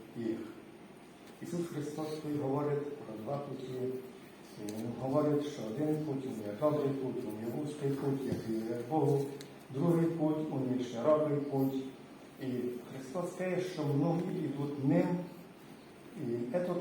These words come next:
путь, він веде в вічну погибель, каже Христос. І ми видимо, що і один путь, і другий путь, він веде і в цілі, в якоїсь цілі.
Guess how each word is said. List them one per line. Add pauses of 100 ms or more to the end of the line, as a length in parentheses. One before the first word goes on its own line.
путь, (100)
він
веде
в
вічну
погибель,
каже (140)
Христос. (520)
І (460)
ми
видимо,
що (600)
і
один (100)
путь,
і
другий
путь,
він
веде (100)
і
в
цілі,
в
якоїсь
цілі.